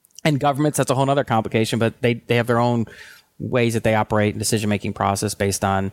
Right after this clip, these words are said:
political groups and every other thing. But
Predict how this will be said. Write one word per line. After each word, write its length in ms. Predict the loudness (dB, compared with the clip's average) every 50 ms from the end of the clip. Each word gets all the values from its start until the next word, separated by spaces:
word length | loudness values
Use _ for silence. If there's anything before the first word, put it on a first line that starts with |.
| -10 -16 -20 -16 _ -2
political 220 | 0 2 2 2
groups 340 | 2 2 2 0 0 -2 -2
and 420 | -2 -2 0 0 -2 -2 -2 -2
every 160 | -2 0 2 2
other 280 | 2 2 2 0 -2 -4 _ _ _ _ _ _ -6
thing. 260 | -2 -2 0 0 0
But 240 | -2 0 0 -2 -2